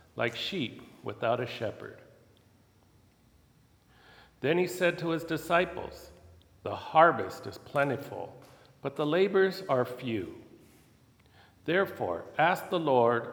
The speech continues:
of the harvest to send out laborers into his harvest." Then Jesus summoned his twelve disciples and gave them authority over unclean spirits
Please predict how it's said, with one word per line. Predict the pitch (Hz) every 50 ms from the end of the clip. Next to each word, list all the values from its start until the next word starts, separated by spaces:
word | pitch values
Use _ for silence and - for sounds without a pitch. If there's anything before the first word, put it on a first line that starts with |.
| -
of | 131 143 151 165
the | 165
harvest | 131 123 139 131 117 101 - - 104 - - - -
to | - 120
send | - - 165 160 165 165 165
out | 160 160 160 156 -
laborers | 139 147 160 160 139 110 101 87 92 98 - - - - - - _ _ -
into | 175 185 185 175 - - 120 101 98
his | - - - 98 85 -
harvest." | - - 101 95 92 - 107 - - - - - - _ _ _ _ _ _ _ _ _ _ _ _ _ - - - - - - - - - - - - -
Then | 135 127 127 123 117
Jesus | 110 117 165 185 190 165 180 185 165 -
summoned | - - - 170 151 151 131 107 98 92 95 95 98 - -
his | - - 117 104 - -
twelve | - - - 131 127 135 131 127 123 120
disciples | 127 120 - - 120 110 101 95 - - 57 113 - - - - - - - _ - - _ _ _ _ -
and | 117 117 113
gave | 131 143 156 170 170
them | 160 165 160 165 165 -
authority | 139 127 - - - 147 156 170 151 123 113 - 95 92 - - - - - - - - -
over | 123 120 110 120 - - -
unclean | 127 120 120 120 120 - 135 135 123 123
spirits | 117 - - - - 165 160 127 92 - - - - - - -